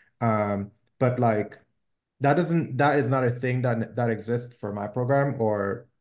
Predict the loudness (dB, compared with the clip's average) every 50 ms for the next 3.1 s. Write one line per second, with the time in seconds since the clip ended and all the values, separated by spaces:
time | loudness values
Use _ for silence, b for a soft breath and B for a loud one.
0 | _ _ -6 -4 -4 -2 -2 -4 -4 -2 -2 -2 -2 -2 0 0 2 2 2 2
1 | 2 2 4 4 4 4 4 4 2 0 -4 -10 -4 -2 -2 -2 -2 -4 -8 -6
2 | -2 0 0 0 0 0 -2 -2 -4 -4 -4 -2 0 2 2 2 2 0 -4 -6
3 | -6 -8